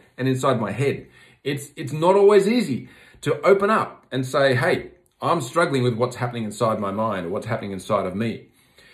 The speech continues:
And particularly in these, these difficult and grievous times, it's, it's hard for us to open up and to say, <laughs> "Actually, I need help. I'm not doing so well." But it's really important.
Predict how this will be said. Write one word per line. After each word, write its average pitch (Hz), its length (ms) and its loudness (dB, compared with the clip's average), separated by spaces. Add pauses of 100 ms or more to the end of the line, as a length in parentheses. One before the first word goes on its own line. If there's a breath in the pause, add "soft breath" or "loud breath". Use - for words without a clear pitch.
(960 soft breath)
And 139 160 -2
particularly 226 500 6
in 180 60 4
these, 156 360 -2
these 135 160 0
difficult 143 380 0
and 117 80 2
grievous 127 320 4
times, 131 500 0
it's, - 300 -6
it's 127 140 -6
hard 170 320 -2
for 151 160 -2
us - 160 -2
to 127 200 4
open 135 220 2
up 117 320 -2
and 117 160 -2
to 123 100 -4
say, 113 280 0
<laughs> 127 1120 -4
"Actually, 220 380 -2
I 220 140 2
need 208 180 4
help. 202 280 2
I'm 180 80 0
not 185 140 0
doing 180 180 2
so 180 140 0
well." 185 360 4 (440 loud breath)
But 165 220 4
it's 135 140 4
really 151 340 4
important. 135 500 2